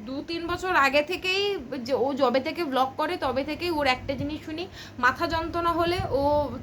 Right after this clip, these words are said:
তেল ঝাল মশলা খেলে নাকি ওর মাথা যন্ত্রণা সেরে যায়, পেট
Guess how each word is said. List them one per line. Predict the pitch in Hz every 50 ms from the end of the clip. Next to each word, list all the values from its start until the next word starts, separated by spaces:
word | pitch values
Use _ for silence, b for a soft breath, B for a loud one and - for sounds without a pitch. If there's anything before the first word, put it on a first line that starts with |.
| -
তেল | - 277 269 277
ঝাল | 247 277 285 285
মশলা | 285 285 285 285 302 294 285
খেলে | 285 302 294 330
নাকি | 349 339 302 - 254
ওর | 233
মাথা | 233 220 196 196 202 214
যন্ত্রণা | 196 202 196 185 - 190 196 190
সেরে | 190 - 202 170 180
যায়, | 175 139 104 - B B B B B B B B B B B - -
পেট | 349 359 381